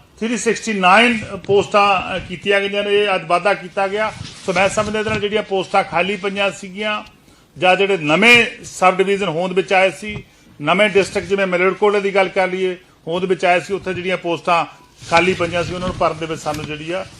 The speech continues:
ਮੁਸ਼ਕਲ ਸੀ ਸਰਕਾਰ ਦੀ, ਉਹ ਖਤਮ ਹੋ ਚੁੱਕੀ ਆ। ਇਸ ਤੋਂ ਬਿਨਾਂ ਪੰਜਾਬ ਪੰਚਾਇਤੀ ਚੋਣਾਂ ਰੂਲਸ, ਪੰਜਾਬ ਪੰਚਾਇਤੀ ਚੋਣਾਂ ਰੂਲਸ ਉੱਨੀ ਸੌ ਚੁਰਾਨਵੇਂ ਦੇ ਰੂਲ ਜਿਹੜਾ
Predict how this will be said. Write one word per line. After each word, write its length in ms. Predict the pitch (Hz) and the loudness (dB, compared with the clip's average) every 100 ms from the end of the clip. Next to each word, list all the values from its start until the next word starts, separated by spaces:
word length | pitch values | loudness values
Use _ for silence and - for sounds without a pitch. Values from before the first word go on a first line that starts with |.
| - | -14
ਮੁਸ਼ਕਲ 360 | 151 151 - 175 | -6 -6 -2 -4
ਸੀ 120 | 170 | -4
ਸਰਕਾਰ 340 | 156 156 151 147 | -10 -4 -2 -2
ਦੀ, 100 | 156 | -4
ਉਹ 40 | |
ਖਤਮ 260 | 151 143 135 | -6 -6 -6
ਹੋ 80 | |
ਚੁੱਕੀ 380 | 135 123 - - | -8 -12 -20 -20
ਆ। 60 | - - _ _ _ _ _ _ _ | -20 -20 _ _ _ _ _ _ _
ਇਸ 160 | 202 202 | 0 2
ਤੋਂ 120 | 247 | 4
ਬਿਨਾਂ 280 | 240 247 247 | 4 4 4
ਪੰਜਾਬ 680 | 220 196 180 196 226 226 - - - - | 2 2 8 10 8 6 -8 -20 -20 -10
ਪੰਚਾਇਤੀ 920 | - 185 - 214 208 - 247 247 247 240 170 | -4 -4 2 4 4 0 -2 0 0 -2 -4
ਚੋਣਾਂ 340 | 208 202 214 208 | 0 4 6 6
ਰੂਲਸ, 480 | 190 208 208 139 - _ - - - | 6 4 2 -2 -14 _ -20 -20 -6
ਪੰਜਾਬ 460 | 185 185 185 202 208 | -2 4 6 6 6
ਪੰਚਾਇਤੀ 420 | 196 185 196 208 | -2 -2 -4 -4
ਚੋਣਾਂ 280 | 185 196 190 | -2 2 2
ਰੂਲਸ 400 | 180 190 202 - _ - - | 2 2 0 -6 _ -20 -10
ਉੱਨੀ 160 | 190 185 | -6 -2
ਸੌ 140 | 208 | -2
ਚੁਰਾਨਵੇਂ 460 | 202 202 196 208 208 | 2 2 2 2 0
ਦੇ 100 | 202 | 2
ਰੂਲ 300 | 196 202 190 | 4 4 4
ਜਿਹੜਾ 480 | 196 190 190 - | 6 6 6 2